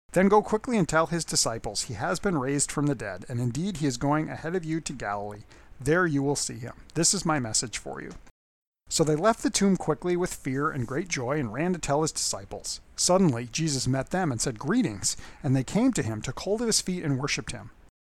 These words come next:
Then Jesus said to them, "Do not be afraid. Go and tell my brothers to go to Galilee, and there they will see me." All right, so that is the reading. That is the story of the resurrection of Jesus.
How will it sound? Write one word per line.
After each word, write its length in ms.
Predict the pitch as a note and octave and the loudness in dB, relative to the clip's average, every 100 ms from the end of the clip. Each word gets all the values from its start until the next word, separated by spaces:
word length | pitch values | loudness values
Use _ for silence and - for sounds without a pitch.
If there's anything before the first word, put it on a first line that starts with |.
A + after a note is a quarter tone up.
| _ | _
Then 140 | - C#3 | 4 6
Jesus 320 | G3+ A3 G#3+ | 6 6 6
said 180 | G#3+ G3 | 6 4
to 60 | |
them, 160 | F3 B2+ | 2 2
"Do 200 | A#2 F#3 | 2 4
not 300 | F#3+ G#3 A3 - | 4 2 0 -4
be 120 | E3 F#3 | 0 0
afraid. 480 | - B2 G#2+ - - - C3 | 0 -4 -6 -12 -18 -14 -2
Go 280 | C#3 F#3+ G#3+ | 2 4 4
and 100 | - | 4
tell 160 | D#3 | 4
my 140 | E3 C#3 | 4 2
brothers 340 | C3 C3 B2 | 2 0 0
to 100 | - | -2
go 160 | A#2+ C3+ | -2 -2
to 80 | C#3+ | 0
Galilee, 480 | A2+ G#2 G#2 A2 A2 | -2 -2 -2 -6 -8
and 140 | A#2 G#2+ | -8 -6
there 180 | A2 A#2+ | -4 -6
they 120 | G#2+ | -8
will 140 | G#2+ | -4
see 220 | - - | -4 -6
me." 180 | - - - _ _ _ _ _ _ _ _ _ - | -10 -14 -18 _ _ _ _ _ _ _ _ _ -6
All 60 | C3 | -4
right, 220 | G#2+ - | -4 -4
so 120 | C#3 | -4
that 260 | B2+ E3+ F3+ | -2 -2 0
is 140 | D#3+ | 0
the 100 | D#3+ | 2
reading. 320 | D3 D3+ G2+ | 2 2 0
That 240 | G#2 C3 - | -4 -2 0
is 240 | D#3+ D3 | 0 0
the 140 | C3+ C3+ | -2 0
story 400 | - E3+ F3 C3+ | 2 2 0 -2
of 100 | A2+ | -6
the 80 | |
resurrection 600 | G#2+ E3+ E3+ D#3 - D3 C#3+ | -2 0 0 0 0 -4 -4
of 180 | B2 | -8
Jesus. 480 | A2+ A2 G#2+ G#2 - | -6 -6 -6 -4 -6